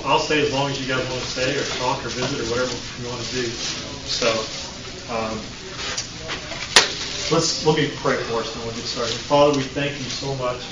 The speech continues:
for how you're always in the shadows, keeping watch over your own.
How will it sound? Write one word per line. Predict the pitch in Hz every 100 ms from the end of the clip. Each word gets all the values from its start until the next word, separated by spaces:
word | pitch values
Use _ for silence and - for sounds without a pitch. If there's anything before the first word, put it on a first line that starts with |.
| -
for | 123 120 117 117 - - - - - - - -
how | 143
you're | 135 127 127
always | 139 143 147 139 - - - - - - - - 135
in | 123
the |
shadows, | 120 - 135 131 117 - -
keeping | 135 - 120
watch | 123 123 -
over | 123 113
your | 110
own. | 113